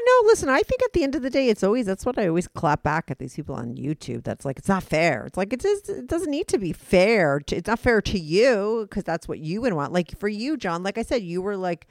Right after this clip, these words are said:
the, that guy that I hear from a lot. Like, "Listen, I see my girl,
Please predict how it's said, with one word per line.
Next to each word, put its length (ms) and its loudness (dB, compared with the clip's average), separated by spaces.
the, 260 -2
that 340 2
guy 400 4
that 160 -2
I 100 -4
hear 240 -6
from 220 -8
a 80 -6
lot. 340 -2
Like, 240 -6
"Listen, 360 -4
I 100 -8
see 200 -10
my 180 -6
girl, 520 -6